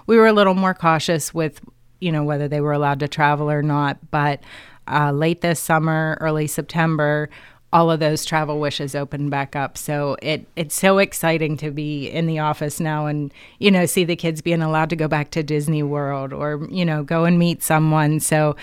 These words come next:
it's been a very busy year. Um, we continued throughout the pandemic to grant the wishes. They just looked a little different, but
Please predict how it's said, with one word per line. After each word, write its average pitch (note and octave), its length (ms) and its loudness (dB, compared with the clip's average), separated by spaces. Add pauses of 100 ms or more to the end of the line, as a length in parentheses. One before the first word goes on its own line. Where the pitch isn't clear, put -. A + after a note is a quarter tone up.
(260)
it's F#3+ 160 0
been G#3 160 6
a F#3+ 80 6
very E3+ 240 4
busy E3+ 260 2
year. E3 440 2
Um, D#3 360 2
we D#3 120 0
continued E3+ 600 0
throughout D3 300 0
the - 80 -20
pandemic E3 600 -2
to E3+ 100 -6
grant D3 300 -2
the D#3 80 -4
wishes. E3+ 440 -2
They D#3 140 -2
just D3 240 -6
looked C#3+ 180 -6
a D#3+ 40 -4
little E3 240 -2
different, F3+ 520 -4
but D3 300 -2